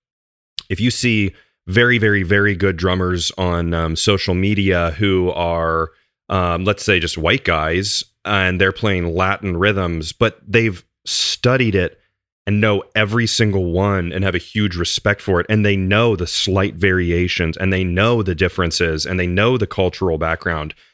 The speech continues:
I think that's great. I think that's showing respect and is being, like, you know, uh, about as, uh, like, what are you supposed to do? Never play it, and then n-, you're not introducing it to other people, and then it doesn't get spread, and that, that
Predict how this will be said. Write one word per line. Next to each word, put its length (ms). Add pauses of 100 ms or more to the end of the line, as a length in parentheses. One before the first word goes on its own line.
(420)
I 60
think 140
that's 200
great. 280 (220)
I 100
think 160
that's 180
showing 360
respect 680 (180)
and 140
is 100
being, 720
like, 440
you 160
know, 420
uh, 460
about 380
as, 340 (140)
uh, 60 (180)
like, 160 (1200)
what 340
are 60
you 140
supposed 300
to 60
do? 160
Never 600
play 500
it, 320
and 180
then 640 (120)
n-, 300
you're 240
not 220
introducing 500
it 120
to 100
other 240
people, 640
and 180
then 80
it 160
doesn't 300
get 160
spread, 540
and 200
that, 220
that 180